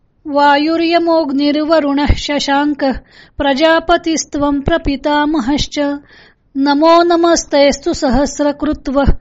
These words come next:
पुनश्च भूयोऽपि नमो नमस्ते."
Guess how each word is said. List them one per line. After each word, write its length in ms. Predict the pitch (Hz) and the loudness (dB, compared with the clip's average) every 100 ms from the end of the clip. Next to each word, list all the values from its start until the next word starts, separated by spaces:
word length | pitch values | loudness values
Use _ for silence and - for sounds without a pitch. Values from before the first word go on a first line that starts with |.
| _ _ - | _ _ -4
पुनश्च 500 | 294 294 311 - 349 | 0 2 0 -2 -2
भूयोऽपि 840 | 302 311 320 330 311 294 285 330 | 0 0 2 0 2 2 2 0
नमो 480 | 320 285 269 294 294 | -2 0 0 0 0
नमस्ते." 960 | 302 320 285 277 - 294 277 285 262 | 0 0 0 -2 -6 -6 -4 -6 -12